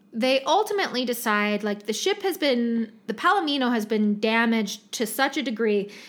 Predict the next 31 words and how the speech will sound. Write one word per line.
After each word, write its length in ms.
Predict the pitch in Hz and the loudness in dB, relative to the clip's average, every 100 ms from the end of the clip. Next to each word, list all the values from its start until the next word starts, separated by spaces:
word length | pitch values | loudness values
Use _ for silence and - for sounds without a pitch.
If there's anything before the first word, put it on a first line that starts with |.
| - | -6
that 100 | 220 | 0
they're 100 | 240 | 2
like, 240 | 233 226 | 2 0
"Well, 520 | 254 254 247 233 240 - _ _ _ _ _ - - | 2 4 4 2 -2 -20 _ _ _ _ _ -10 0
we 100 | 240 | 2
don't 260 | 339 302 | 2 0
really 240 | 269 254 247 | -2 2 2
know 240 | 233 233 | 4 2
what 220 | 220 220 | 2 0
this 280 | 214 208 - | -2 -4 -10
Cygnus 380 | - 233 220 208 | -2 0 0 -2
thing 240 | - 202 | -4 -4
is 100 | 202 | -4
all 200 | 214 208 | -4 -4
about, 340 | 202 208 208 208 | -2 -2 -2 -4
but 140 | - | -4
we 100 | 214 | -4
do 320 | 190 262 277 | -2 -2 0
need 220 | 262 254 | 0 0
to 80 | 254 | -2
fix 260 | 247 220 - | -4 -6 -4
our 140 | 208 | -4
ship. 320 | 208 214 208 - - - - | -2 -6 -6 -14 -20 -20 -6
So 260 | - 233 | 0 2
we're 100 | 226 | 2
gonna 220 | 220 233 | 0 0
land 460 | 220 233 294 339 311 | 0 0 0 0 2
on 300 | 247 233 214 | 0 2 0
there, 500 | 208 208 202 202 208 | 0 0 -2 -2 -4
and 160 | 214 208 | -6 -4
presumably 960 | 226 214 349 370 247 247 247 233 226 | -4 0 0 0 -2 0 0 2 0